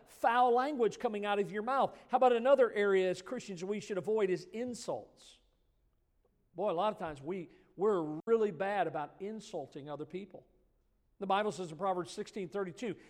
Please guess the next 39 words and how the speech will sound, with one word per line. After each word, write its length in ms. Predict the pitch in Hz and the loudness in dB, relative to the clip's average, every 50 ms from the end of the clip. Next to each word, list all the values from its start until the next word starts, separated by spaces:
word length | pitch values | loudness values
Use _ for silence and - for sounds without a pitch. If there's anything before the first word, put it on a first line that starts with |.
| - _ | -20 _
"He 160 | - 233 240 | -6 -4 -2
that 160 | 214 214 196 | 2 2 2
is 200 | 170 170 165 - | 2 0 -4 -6
slow 220 | - - 214 214 202 | -6 -2 0 2 2
to 160 | 190 - - | 0 -2 -4
anger 340 | 170 185 208 214 175 175 160 | -4 -6 -6 -6 -4 -4 -4
is 120 | 151 135 | -4 -4
better 380 | 131 180 196 202 190 185 165 - - - - - - | 0 2 2 4 4 2 0 -2 -10 -20 -20 -10 -2
than 180 | 156 190 185 185 | -2 0 0 0
the 80 | 170 | -4
mighty, 400 | 160 170 175 185 214 220 202 180 | -4 -2 -2 0 0 0 0 -2
and 100 | 160 156 | -2 -4
he 200 | 147 147 202 220 208 | -8 -10 -8 -4 0
that 200 | 175 170 170 175 | 0 0 0 2
ruleth 360 | 170 196 220 214 180 - - | 0 0 2 2 0 0 -2
his 400 | - - - 190 175 160 - - | -10 -8 -4 -4 -4 -4 -4 -8
spirit 960 | - - - - - - 247 247 254 226 190 175 156 160 180 190 185 - - - - - _ _ _ _ _ | -12 -14 -14 -14 -8 -6 -4 0 0 2 2 4 4 4 4 2 0 -6 -18 -20 -20 -20 _ _ _ _ _
than 140 | - 151 143 | -14 -14 -12
he 180 | 131 170 190 190 | -10 -10 -8 -8
that 200 | 160 160 156 - | -8 -8 -10 -8
taketh 340 | - 170 160 - 151 - 139 | -10 -10 -10 -10 -14 -16 -18
a 60 | 123 | -20
city." 340 | - - 135 117 - - _ _ _ _ _ _ _ _ _ _ _ _ _ _ _ _ _ _ _ _ _ _ _ _ _ _ _ _ _ | -18 -16 -16 -16 -16 -18 _ _ _ _ _ _ _ _ _ _ _ _ _ _ _ _ _ _ _ _ _ _ _ _ _ _ _ _ _
Be 140 | - 175 180 | -12 -12 -10
careful 420 | - - 254 - 311 - - 156 156 | -4 -4 -4 -4 -4 -6 -6 -8 -4
about 240 | 151 156 151 151 | -2 -2 -2 -2
insulting 540 | 170 185 220 247 - - 139 135 - 139 131 | -4 -8 -8 -10 -10 -12 -12 -12 -14 -18 -14
people. 260 | - 165 156 127 127 - - - _ - | -12 -12 -10 -10 -12 -16 -18 -18 _ -8
Listen, 280 | 226 269 - - 175 | -6 -6 -6 -6 -6
if 140 | 170 175 151 | -6 -8 -4
nothing 320 | 156 226 254 262 - - 202 | 0 0 0 2 0 -2 -2
else, 240 | 240 262 233 - | 0 0 0 -2
remember 320 | - 165 165 185 214 208 196 | -4 -10 -8 -8 -6 -6 -6
the 80 | 165 | -6
principle 480 | 147 - 214 214 226 220 - - 175 156 | -6 -6 -6 -6 -6 -8 -8 -6 -4 -4
of 100 | 143 127 | -4 -6
sowing 440 | - - - 196 190 196 185 165 160 | -8 -6 -4 -2 -2 -2 -2 -6 -8
and 100 | 147 143 | -10 -8
reaping. 320 | 170 180 180 - - - | -8 -10 -10 -10 -16 -20